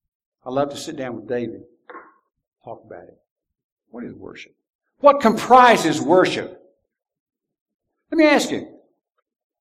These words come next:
did you get ready last night for worship, or was Saturday night just the usual routine for you? Y-, you know, folks come to, a lot of folks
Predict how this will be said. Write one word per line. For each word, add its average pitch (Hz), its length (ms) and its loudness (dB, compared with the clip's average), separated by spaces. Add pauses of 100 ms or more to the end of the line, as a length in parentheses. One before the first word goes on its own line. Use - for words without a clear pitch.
(360)
did 214 180 -8
you 277 80 -6
get 277 120 -2
ready 247 280 6
last 226 340 2
night 220 220 2
for 185 100 -4
worship, 208 480 2 (460)
or 202 160 2
was 185 200 -2
Saturday 247 340 4
night 208 260 4
just 196 260 -4
the 165 60 -14
usual 170 260 -6
routine 160 540 -4
for 101 180 -10
you? 90 140 -18 (1000)
Y-, 240 100 -16
you 277 340 -8
know, - 420 -8 (100)
folks 294 300 4
come 247 380 -6
to, 196 400 -6 (260)
a 185 80 -8
lot 262 280 2
of - 140 -4
folks 147 460 0